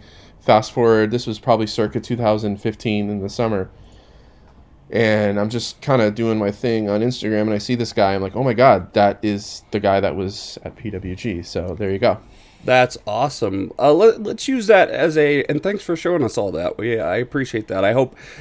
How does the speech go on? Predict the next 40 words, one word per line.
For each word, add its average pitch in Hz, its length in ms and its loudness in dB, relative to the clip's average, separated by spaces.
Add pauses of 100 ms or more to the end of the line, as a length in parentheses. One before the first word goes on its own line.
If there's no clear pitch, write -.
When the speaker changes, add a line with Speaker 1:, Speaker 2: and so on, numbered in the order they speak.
Speaker 2:
you 127 100 2
guys 127 300 6
listening, 135 460 0
uh, 107 340 0
did 110 220 0
a, 107 260 0
uh, 98 340 -2
enjoy, 110 340 -2
uh, 107 360 -4
enjoyed 110 300 -6
hearing 135 260 2
about 185 320 -2
that. 202 320 -4
And, 113 300 -2
uh, 101 180 -2 (280)
w-, - 200 -6
what, 147 320 6
uh, 143 280 8
what 180 460 4
Ringside 175 400 2
Collectibles 180 640 -2
for - 180 -2
people 151 360 -2
that 123 180 2
might 135 220 0
wanna 139 180 0
go 135 160 0
get 139 160 -4
some 127 140 -6
cheap 135 260 -8
figures 151 540 -4 (100)
that - 220 -4
you 123 100 0
haven't 123 220 2
already 123 320 0
bought 120 240 0
up? 147 240 -4
Is 117 120 -12
that 135 100 2
right? 156 280 -2